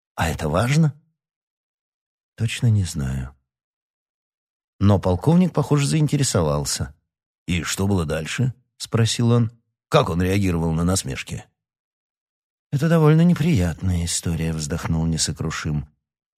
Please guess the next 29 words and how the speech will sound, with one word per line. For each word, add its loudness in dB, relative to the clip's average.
«Но, 2
в 0
общем, 2
он 6
отправил 2
двух -2
своих 0
дочерей 0
погубить -2
весь -2
род -2
человеческий, -2
и -2
у -4
них 0
все -2
получилось 0
бы, -2
если 0
бы 2
одна 6
из 0
них 2
не 2
напилась 0
до -4
пьяна». -6
«Что -12
ж», — -12